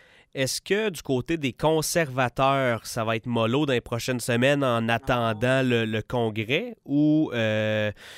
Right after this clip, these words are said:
Speaker 1: il pourrait quand même y avoir des changements d'ici au congrès qui est à la fin du mois ?
Speaker 2: C'est une bonne question. Euh, je pense qu'on voit un, un Pierre Poilievre un peu plus combatif présentement sur les questions, notamment liées au coût de la vie.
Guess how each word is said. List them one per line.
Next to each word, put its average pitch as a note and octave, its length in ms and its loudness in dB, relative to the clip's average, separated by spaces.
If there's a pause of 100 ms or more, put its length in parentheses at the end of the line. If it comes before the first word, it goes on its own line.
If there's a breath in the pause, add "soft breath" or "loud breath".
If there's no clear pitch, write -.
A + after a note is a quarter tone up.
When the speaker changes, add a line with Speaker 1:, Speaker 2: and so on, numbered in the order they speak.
(400 loud breath)
Speaker 1:
il A2+ 200 -12
pourrait A2+ 200 -2
quand C3 180 2
même D3 140 2
y D3 80 4
avoir C3 240 2
des B2 80 -4
changements A#2+ 760 0
d'ici A2 500 -4
au C3 100 0
congrès A2+ 540 -2
qui - 100 -10
est A2 120 -4
à G#2+ 120 2
la G#2 160 -2
fin A2+ 240 -6
du G#2 160 -10
mois ? A2+ 240 -6 (1600)
Speaker 2:
C'est - 60 -18
une G#3+ 80 -10
bonne C#4+ 160 -2
question. G#3+ 800 -2
Euh, F3 500 -2
je - 80 -14
pense A#3 180 -6
qu'on G3+ 180 -10
voit G3 220 -2
un, F#3+ 360 0
un - 20 -12
Pierre F3+ 240 -4
Poilievre F#3+ 460 -4
un F#3+ 60 -8
peu G3 100 -14
plus A#3+ 180 -18
combatif F#3+ 540 -8
présentement G3 480 -8
sur F3+ 180 -8
les E3+ 140 -10
questions, F#3 640 -10
notamment F3 480 -8
liées F#3+ 260 -12
au F#3+ 100 -14
coût - 200 -20
de F3 80 -8
la E3 100 -2
vie. E3+ 380 -14